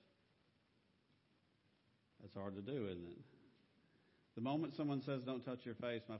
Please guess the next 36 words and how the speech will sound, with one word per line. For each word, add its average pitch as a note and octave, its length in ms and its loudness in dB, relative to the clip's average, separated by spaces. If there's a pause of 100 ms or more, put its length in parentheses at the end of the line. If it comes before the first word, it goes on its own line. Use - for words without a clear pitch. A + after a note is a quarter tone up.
face A2 200 -2
starts G#2 280 -6
itching. G2+ 340 -4 (2500)
How, A2+ 240 -4
how C3 120 -2
are D#3 60 0
you D#3 80 0
supposed D3 280 -6
to A#2+ 60 -6
deal C3 180 2
with B2+ 100 2
that A#2+ 200 -4
tickle C#3 280 0
on G#2 120 0
your G2+ 100 -4
face G#2+ 340 0
if F#2+ 100 -6
you G#2 80 -4
can't, G#2+ 280 -4 (460)
if G#2+ 140 0
you G#2+ 60 -2
can't G#2+ 300 -2
touch G#2+ 220 -2
your F#2+ 160 -8
face? F2 300 -10 (880)
Hey, D#3+ 120 6
remember F#3+ 520 8
today E3+ 480 6
at - 180 0
five D#3+ 280 8
o'clock E3 500 6
is C3+ 160 2
our C3 100 4
annual C#3+ 300 6
business C#3+ 460 4
meeting. D#3+ 440 6